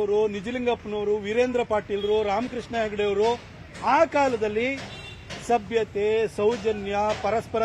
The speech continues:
ಗೌರವಗಳಿಂದ ರಾಜಕೀಯ ವಿರೋಧಿಗಳು ಕೂಡ ನಡ್ಕೊಳ್ತಾ ಇದ್ರು. ಆದ್ರೆ ಆ ಕಾಲಘಟ್ಟ ಹೋಗಿ ಇವತ್ತು ನೀಚ ಮಟ್ಟಕ್ಕೆ ಇಳಿದು ವೈಯಕ್ತಿಕ ನಿಂದನೆ ಮಾಡುವಂತಹ ಸನ್ನಿವೇಶದಲ್ಲಿ ನಾವೆಲ್ಲ ಇದ್ದೀವಿ. ಹಾಗಾಗಿಯೇ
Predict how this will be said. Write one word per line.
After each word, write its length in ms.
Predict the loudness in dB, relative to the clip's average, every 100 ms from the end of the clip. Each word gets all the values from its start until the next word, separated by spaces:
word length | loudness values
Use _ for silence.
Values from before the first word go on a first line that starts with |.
| 2
ಗೌರವಗಳಿಂದ 720 | 2 2 2 2 2 0 0 -2 -2 -6 -10 -18 -18 -6 2
ರಾಜಕೀಯ 420 | 2 2 0 2 2
ವಿರೋಧಿಗಳು 460 | 2 2 2 0 0
ಕೂಡ 120 | 0 -2 -2
ನಡ್ಕೊಳ್ತಾ 420 | -2 -4 -2 -4
ಇದ್ರು. 160 | -6 -10 -14 -14 -18 -16 -16 -4 0
ಆದ್ರೆ 200 | 2 0 -2 -2 0
ಆ 20 | 0 -2
ಕಾಲಘಟ್ಟ 520 | -2 0 0 -2 -2 -4 0
ಹೋಗಿ 320 | 0 0 -6 -6 -6 -12 -20 -20 -16 -6 0
ಇವತ್ತು 420 | 2 2 -2 -4 -4 -8 -18 -18 -18 -18 -18 -18 -18 -18 -18 -16 -8 -2
ನೀಚ 300 | 2 2 2 2
ಮಟ್ಟಕ್ಕೆ 400 | 0 0 -4 -2 -4
ಇಳಿದು 240 | -2 -2 -2 2
ವೈಯಕ್ತಿಕ 480 | 2 0 -6 -6 -2 -2 -2
ನಿಂದನೆ 320 | -2 -2 0 0
ಮಾಡುವಂತಹ 680 | 0 0 -2 -4 -4 -2 -2 -4 -20 -20 -14 2
ಸನ್ನಿವೇಶದಲ್ಲಿ 680 | 2 2 0 -2 0 -2 -2 -4
ನಾವೆಲ್ಲ 300 | -4 -2 -4 -6
ಇದ್ದೀವಿ. 260 | -8 -12 -14 -20 -20 -20 -20 -20 -20 -20 -14 0
ಹಾಗಾಗಿಯೇ 580 | 4 4 4 2 0